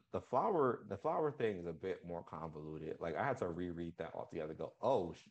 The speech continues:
that's why." But the, the thing he had, he didn't need to die. It was because Gambit fucked up horribly, um, on his mission, and then Rock,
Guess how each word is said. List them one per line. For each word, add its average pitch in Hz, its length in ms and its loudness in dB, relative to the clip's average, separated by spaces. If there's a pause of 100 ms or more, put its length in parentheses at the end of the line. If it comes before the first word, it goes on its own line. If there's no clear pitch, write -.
that's 104 300 -2
why." 80 320 -4 (380)
But 107 120 0
the, 90 360 4
the 92 100 -4
thing 143 240 -2
he 151 140 -2
had, 139 140 2
he 131 100 0
didn't 113 380 -2
need 98 220 -6
to 90 60 -10
die. 98 580 2 (380)
It 104 60 0
was 104 120 4
because 95 600 0 (160)
Gambit 95 580 0 (100)
fucked 92 280 -2
up 80 340 -4 (140)
horribly, 85 800 0 (420)
um, 92 200 2
on 90 140 2
his 95 160 0
mission, 82 540 -4
and 85 160 -4
then 82 220 -4
Rock, 87 340 0